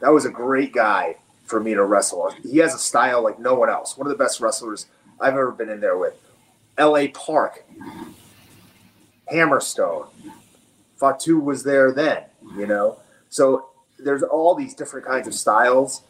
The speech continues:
that you can get in M L W, and you don't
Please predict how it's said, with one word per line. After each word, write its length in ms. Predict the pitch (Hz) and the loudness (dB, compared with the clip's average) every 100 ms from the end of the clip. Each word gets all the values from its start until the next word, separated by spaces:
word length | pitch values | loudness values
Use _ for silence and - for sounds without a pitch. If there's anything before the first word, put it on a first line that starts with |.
| - - _ | -20 -20 _
that 140 | - 120 | -2 0
you 120 | 117 | 0
can 280 | - 107 107 _ | -2 -4 -8 _
get 280 | 131 147 120 | 2 4 4
in 100 | 110 | 0
M 160 | 117 113 | -2 2
L 140 | 107 | 4
W, 640 | 113 120 110 92 87 87 _ _ _ 107 | 4 4 0 -10 -12 -12 _ _ _ -2
and 400 | 127 120 117 - | 2 0 -2 -8
you 140 | 135 135 | -6 4
don't 300 | 175 190 | 4 4